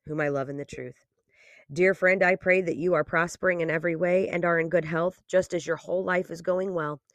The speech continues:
For I was very glad when fellow believers came and testified to your i-, to your fidelity to the truth, how you are walking in truth. I've no greater joy than this, to hear that my children are walking in truth.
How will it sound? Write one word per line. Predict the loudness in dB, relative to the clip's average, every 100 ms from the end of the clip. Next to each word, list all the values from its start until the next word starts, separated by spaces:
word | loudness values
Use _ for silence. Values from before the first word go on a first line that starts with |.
| -20 -20 -10
For | 4 8
I | 10 8
was | 4 2
very | 4 4
glad | 4 2 2
when | -2
fellow | 0 0 2
believers | 0 0 2 0
came | 0 -2 0
and | -2
testified | -4 -4 -4 -2 -2
to | -2
your | -2 0
i-, | 0 -4 _ _ _
to | -2
your | 2 4
fidelity | 2 2 2 2 0 -4
to | -6
the | -6
truth, | -2 -2 -2 _ _ _ _ -20 -6
how | 0 2
you | 2 -2
are | 0 0
walking | 0 -2 -2 -4
in | -2 -4
truth. | -6 -10 -10 _ _ _
I've | 2 4
no | 6 2
greater | 2 4 4
joy | 4 2
than | 2 -2
this, | -4 -6 -8
to | -6
hear | -2 0
that | 0
my | -2 -2
children | -2 -4 -4 -4
are | -4
walking | -4 -6 -8
in | -8
truth. | -8 -8 -10